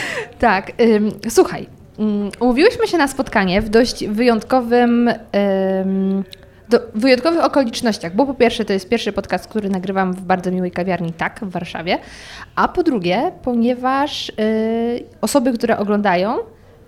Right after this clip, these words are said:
nas na YouTubie, nie tylko słuchają, tylko oglądają na YouTubie, nie mogą Cię widzieć, a mam nadzieję przynajmniej, że Cię nie widzą, bo tak się <laughs> umawiałyśmy, więc zobaczymy, co z tego wyjdzie. Ym,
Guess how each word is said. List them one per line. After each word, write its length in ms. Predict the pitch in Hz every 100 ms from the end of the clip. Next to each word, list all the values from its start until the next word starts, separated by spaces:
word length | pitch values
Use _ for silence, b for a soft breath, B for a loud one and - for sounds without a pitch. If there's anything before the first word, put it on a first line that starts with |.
| b b - -
nas 280 | 208 214
na 80 | 214
YouTubie, 560 | 208 202 208 185 190 226
nie 120 | 214
tylko 220 | 190 185
słuchają, 320 | 185 196 196
tylko 140 | 190 190
oglądają 260 | 202 196
na 100 | 196
YouTubie, 300 | 185 190 208 - - 339
nie 120 | 427
mogą 240 | 339 302
Cię 160 | - 240
widzieć, 380 | 185 - - -
a 60 | 214
mam 160 | 233
nadzieję 300 | 254 233 233
przynajmniej, 280 | 196 220 202
że 100 | 196
Cię 140 | -
nie 140 | 196 220
widzą, 260 | 240 226
bo 80 | 208
tak 140 | 196 -
się 140 | 262
<laughs> 20 |
umawiałyśmy, 580 | 233 233 214 196 - 302 B B B
więc 120 | 214 214
zobaczymy, 320 | 208 240 220
co 100 | 208
z 40 |
tego 220 | 208 185
wyjdzie. 340 | 170 165 220 359 -
Ym, 320 | 247 262 262